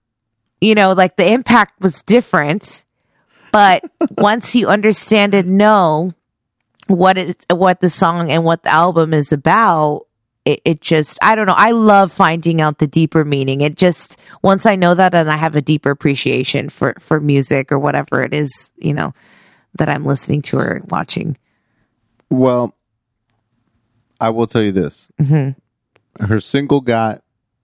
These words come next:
Speaker 2: twenty-four million streams
Speaker 1: Mm-hmm.
Speaker 2: in
Speaker 1: I prob-
Speaker 2: twenty-four hours.
Speaker 1: Yeah, I probably gave her about five thousand of
Speaker 2: <laughs>
Speaker 1: those.
Speaker 2: Which,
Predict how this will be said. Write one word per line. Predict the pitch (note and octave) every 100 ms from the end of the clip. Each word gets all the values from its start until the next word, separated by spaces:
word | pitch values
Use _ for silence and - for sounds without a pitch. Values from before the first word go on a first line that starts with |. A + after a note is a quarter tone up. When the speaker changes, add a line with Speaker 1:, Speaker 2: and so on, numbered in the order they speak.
| _ _ _ -
Speaker 2:
twenty-four | - C3+ D3 C#3+ - B2+ B2+
million | A#2 A2 A#2 B2 B2 A#2+
streams | - - G#2 A2 A2+ C#3+ - -
Speaker 1:
Mm-hmm. | C#3 D3+ D3 - _ _ -
Speaker 2:
in | G3 G3 -
Speaker 1:
I | F#3+
prob- | A#2+ A3 G3
Speaker 2:
twenty-four | G#3 A2 G#2+
hours. | F#2 D#2+ - -
Speaker 1:
Yeah, | - D3+ D#3 C#3+
I | D3
probably | F3+ G3 D#3+
gave | D3+ D3 -
her | D3
about | C#3+ -
five | - C#3+ -
thousand | C3+ C3+ - C#3
of | C#3+
Speaker 2:
<laughs> |
Speaker 1:
those. | C#3+
Speaker 2:
Which, | C3+ - -